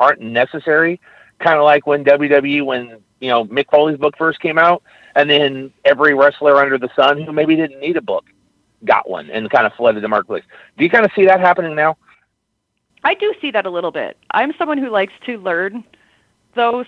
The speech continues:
Speaker 2: so I, and I mean, it's my job, so I welcome <laughs> all these books, but there are sometimes you go, "Huh, didn't think that guy or that lady needed a book," but okay. It, it does, but at the same time also, I,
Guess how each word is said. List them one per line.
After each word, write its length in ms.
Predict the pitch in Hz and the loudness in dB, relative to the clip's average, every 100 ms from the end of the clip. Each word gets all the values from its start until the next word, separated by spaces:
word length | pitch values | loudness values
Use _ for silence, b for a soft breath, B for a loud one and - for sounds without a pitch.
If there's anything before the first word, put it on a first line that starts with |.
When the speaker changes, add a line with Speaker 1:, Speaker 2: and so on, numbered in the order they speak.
| - | -8
Speaker 2:
so 300 | 208 180 170 | -4 -4 -4
I, 180 | 147 156 | -6 -6
and 180 | 180 165 | -8 -6
I 80 | 160 | -10
mean, 200 | 165 160 | -10 -16
it's 180 | 156 - | -18 -16
my 120 | 160 | -12
job, 300 | 156 156 180 | -6 -4 -6
so 80 | - | -8
I 80 | 165 | -8
welcome 560 | 165 165 190 240 247 220 B B B | 0 0 2 -2 -2 -6 B B B
<laughs> 400 | B _ _ - | B _ _ -10
all 180 | - 202 | -2 -2
these 200 | 208 220 | -4 -12
books, 300 | 190 220 247 - | -6 -6 -6 -10
but 240 | - 185 - _ _ _ | -2 -2 -2 _ _ _
there 180 | 320 | 0
are 160 | 339 330 | 2 0
sometimes 300 | 330 277 285 | -4 -6 -6
you 40 | 254 | -4
go, 140 | 220 | -8
"Huh, 640 | 208 - 427 392 262 165 143 _ _ _ _ _ _ _ | -8 -10 -6 0 0 0 -4 _ _ _ _ _ _ _
didn't 240 | 320 277 | -16 -16
think 200 | 269 277 262 | -12 -12 -6
that 220 | 302 302 | -6 -4
guy 220 | 233 196 | -2 -2
or 140 | 190 170 | -4 -4
that 200 | 196 - | -6 -6
lady 260 | 175 165 180 | -8 -8 -12
needed 260 | 175 170 | -12 -10
a 60 | 165 | -8
book," 220 | 165 190 | -8 -8
but 120 | 254 | -6
okay. 440 | 294 320 220 170 208 B B B B | -6 -4 -6 -6 -8 B B B B
It, 160 | - 480 | -6 -2
it 220 | 403 392 | -2 -2
does, 280 | 349 269 339 - | 0 0 0 -4
but 100 | 311 | -4
at 120 | 294 | -4
the 80 | 294 | -6
same 180 | - 370 | -10 -10
time 220 | 359 320 | -6 -4
also, 340 | 285 285 - 262 | -4 -6 -6 -6
I, 100 | 240 | -6